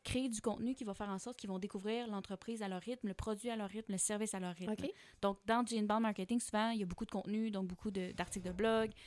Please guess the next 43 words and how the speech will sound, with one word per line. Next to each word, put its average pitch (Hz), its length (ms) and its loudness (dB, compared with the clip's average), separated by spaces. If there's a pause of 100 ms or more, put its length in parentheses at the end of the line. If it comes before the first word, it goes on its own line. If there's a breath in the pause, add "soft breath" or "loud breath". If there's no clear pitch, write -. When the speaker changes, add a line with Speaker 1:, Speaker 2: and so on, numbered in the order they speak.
(160 soft breath)
Speaker 1:
de 180 80 2
livres 180 320 0
blancs 208 380 4
à - 20 -4
télécharger, 180 540 -4
ce 202 100 -6
genre 190 140 -4
de 185 80 -4
choses-là. 226 440 2 (380 soft breath)
Speaker 2:
Ok. 214 140 2
Ok. 262 160 2
Speaker 1:
Puis, 233 420 0
euh, 185 160 -2
c'est 208 200 -2
du 185 160 6
organique. 196 680 4
C'est-à-dire 185 320 -2
que 247 100 -4
quand 220 160 0
tu 226 180 -4
Speaker 2:
Ah. 208 80 -6
Speaker 1:
crées 196 140 -8
ça, 240 300 -4
ben, 190 180 -2 (460 soft breath)
les 175 160 -4
gens 190 320 2 (520)
arrivent 185 520 0
vers 185 200 0
l'entreprise 185 680 -4
plutôt 208 300 6
Speaker 2:
Ok. - 140 -2
Speaker 1:
que 185 220 -4 (300)
d'aller 185 160 -2
à 185 80 -2
payer, 180 380 -2
si 180 160 -4
on 175 60 0
veut, 170 120 -4
pour, - 180 -10
qui, - 200 -14 (180)
qui, - 280 -14 (320 soft breath)
pour, 170 180 -6
euh, 175 100 -6